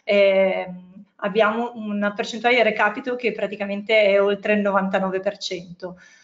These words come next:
Eh, per cui diciamo che, eh, la percentuale di bounce dovrebbe essere sotto l'uno per cento.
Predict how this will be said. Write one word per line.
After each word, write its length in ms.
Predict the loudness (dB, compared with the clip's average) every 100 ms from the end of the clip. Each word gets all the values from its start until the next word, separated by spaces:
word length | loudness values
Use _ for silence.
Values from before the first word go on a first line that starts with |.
| _ -2
Eh, 240 | 0 0
per 300 | 2 2 2
cui 320 | 2 4 6 4
diciamo 400 | 0 0 2 2
che, 380 | 4 4 4 0 -20 -10
eh, 480 | 0 4 4 2 2
la 120 | 0
percentuale 420 | 0 -4 0 0
di 140 | 2 2
bounce 420 | 4 4 0 -6
dovrebbe 300 | -2 2 4
essere 280 | 2 0 -4
sotto 320 | -6 -12 -8
l'uno 200 | -8 -8
per 180 | -6 -8
cento. 600 | -8 -12 -14 -20 -20 -20